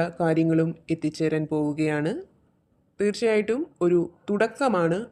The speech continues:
നിങ്ങളിലേക്ക് എത്തിച്ചേരുന്നത്. നിങ്ങൾ അവസാനിച്ചു എന്ന് വിശ്വസിച്ചിരുന്ന പല കാര്യങ്ങളിലും ഒരു പുതിയ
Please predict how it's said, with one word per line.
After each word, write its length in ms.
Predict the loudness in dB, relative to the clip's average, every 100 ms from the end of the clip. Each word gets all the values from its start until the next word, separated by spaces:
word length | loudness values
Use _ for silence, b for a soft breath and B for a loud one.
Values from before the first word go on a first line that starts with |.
| _ -2
നിങ്ങളിലേക്ക് 520 | 0 0 0 0 0 0
എത്തിച്ചേരുന്നത്. 680 | -4 -6 -4 -4 -2 -4 -4 -6 -8 _ _ _ _ _ _ _ _ _ -2
നിങ്ങൾ 200 | 0 2
അവസാനിച്ചു 540 | 2 0 0 0 0 0 0
എന്ന് 140 | 2 0
വിശ്വസിച്ചിരുന്ന 760 | -2 -6 -6 -6 -4 -2 -2 -4 B B B B B _
പല 100 | -2 2
കാര്യങ്ങളിലും 640 | 4 4 4 2 2 2 -2 -2 2
ഒരു 120 | 2 0 -4 -4
പുതിയ 220 | 0 2